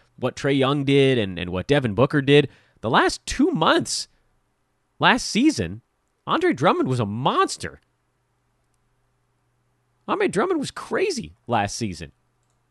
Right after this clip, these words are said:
over the final two months. He was inside the top five.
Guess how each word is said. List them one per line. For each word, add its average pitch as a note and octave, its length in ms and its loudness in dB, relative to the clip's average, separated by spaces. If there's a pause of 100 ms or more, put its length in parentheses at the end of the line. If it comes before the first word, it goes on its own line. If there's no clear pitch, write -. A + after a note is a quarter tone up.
over A#2 160 0
the A2+ 80 -4
final A2 320 -4
two B2 160 -6
months. F#2 400 -10 (260)
He B3+ 140 -4
was D#4+ 160 2
inside A3 460 0
the G3+ 60 4
top - 400 -2
five. B3+ 500 0